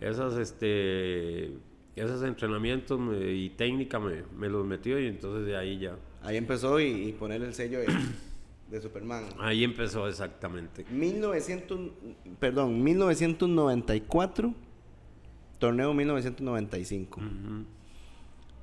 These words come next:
Speaker 2: Esto tengo que mencionarlo.
Speaker 1: <laughs>
Speaker 2: Eh, Badú.
Speaker 1: Badú Beira.
Speaker 2: El, el, el, el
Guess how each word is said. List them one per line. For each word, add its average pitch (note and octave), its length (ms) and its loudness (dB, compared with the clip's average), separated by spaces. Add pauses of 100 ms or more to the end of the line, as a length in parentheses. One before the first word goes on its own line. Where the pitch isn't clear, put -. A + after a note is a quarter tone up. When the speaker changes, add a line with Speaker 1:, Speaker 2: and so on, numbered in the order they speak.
(380)
Speaker 2:
Esto A#2 240 2
tengo C3+ 180 6
que - 80 -2
mencionarlo. F#2 580 2 (400)
Speaker 1:
<laughs> - 380 -10 (1500)
Speaker 2:
Eh, A#2 520 4
Badú. A#2 520 6 (340)
Speaker 1:
Badú G#2+ 220 -8
Beira. A2 360 -2 (760)
Speaker 2:
El, F#2+ 280 -2
el, F#2 800 -4 (460)
el, G2 340 -4 (140)
el G#2+ 240 -2